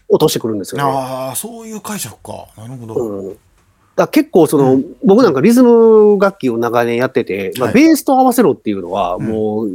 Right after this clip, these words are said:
Speaker 1: 耳が落ちるほど言われてきたわけなんですけども、
Speaker 2: はい。
Speaker 1: 当然ベースをずれるっていうのは、
Speaker 2: うん。
Speaker 1: もう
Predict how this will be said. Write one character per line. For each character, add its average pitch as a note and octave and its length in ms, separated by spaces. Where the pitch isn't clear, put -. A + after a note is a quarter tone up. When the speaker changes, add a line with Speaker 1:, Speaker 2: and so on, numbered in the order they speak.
Speaker 1:
耳 G3+ 300
が G#2+ 460
落 D3 140
ち F3+ 100
る E3+ 80
ほ F3+ 100
ど F3+ 80
言 G#3 100
わ G#3+ 60
れ G#3 80
て G#3 80
き F#3 60
た A2+ 120
わ G2 260
け G#2+ 80
な E2+ 80
ん - 60
で F2 60
す - 80
け F#2+ 80
ど G2 60
も、 G2 160
Speaker 2:
は D3 200
い。 F#2 120
Speaker 1:
当 D#4 180
然 B3 200
ベ A#3+ 100
ー D4+ 80
ス - 80
を A#3+ 60
ず C#3+ 120
れ B2 100
る C#3+ 120
っ - 20
て - 140
い - 20
う G2+ 40
の G#2 60
は、 G2+ 180
Speaker 2:
う E2+ 100
ん。 G2 160
Speaker 1:
も D3 180
う B2 60